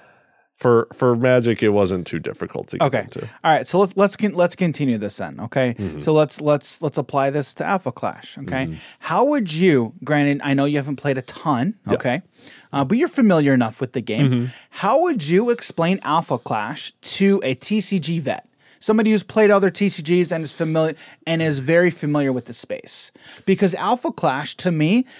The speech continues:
Speaker 2: feels very, very familiar,
Speaker 1: Yes.
Speaker 2: but it also feels different. Okay.
Speaker 1: Yeah.
Speaker 2: So how would you explain it to somebody?
Speaker 1: It's, it's a game based around your contender, which is sup-, supposed to be you. Like, it embodies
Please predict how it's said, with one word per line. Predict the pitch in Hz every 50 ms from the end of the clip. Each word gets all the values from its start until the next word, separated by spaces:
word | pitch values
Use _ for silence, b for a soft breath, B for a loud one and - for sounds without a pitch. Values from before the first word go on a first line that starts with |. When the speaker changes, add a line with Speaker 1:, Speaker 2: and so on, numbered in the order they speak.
| B B
Speaker 2:
feels | - - - 170 160 156 147 143
very, | - 143 135 127 139 139 135 156 190 202
very | 175 156 147 151 165
familiar, | 156 - - 170 160 160 165 170 175 175 151 120 104 95 113 147 151 B B B
Speaker 1:
Yes. | - 110 -
Speaker 2:
but | 170 165
it | 190 233
also | 277 294 294 294 - 269 226
feels | - 233 226 208 160
different. | - 175 165 151 - 120 95 - - _ _ _ _ -
Okay. | 127 - 143 139 135 -
Speaker 1:
Yeah. | 98 98 - -
Speaker 2:
So | 220 202
how | - 214 262 277
would | 277 233 165
you | 185 190 185
explain | 170 - - - 165 151 147 135
it | 120 -
to | 123 113
somebody? | - 113 104 95 73 62 - - b b b b b b b b b _ _
Speaker 1:
It's, | - 98 101 98 95 - - - - - - - - - - - _ -
it's | 104 98 -
a | 104 95
game | 85 - 104 107 110 117 120 123 120 117 117 113
based | 101 - 95 98 98 90 - - - 104
around | 90 87 90 90 92 92 95 90
your | 87 87 85
contender, | - - 87 82 76 - - 90 90 92 87 95 92 90 90 90
which | 85 85 82 - - - -
is | - -
sup-, | - - - - _ _ _ _ _ _ _
supposed | - - 135 - - 143 147 - -
to | 143
be | 117 120
you. | 113 98 104 110 107 95
Like, | 80 78 82 82 -
it | 98 90
embodies | 85 80 78 87 92 92 92 92 90 90 87 78 - -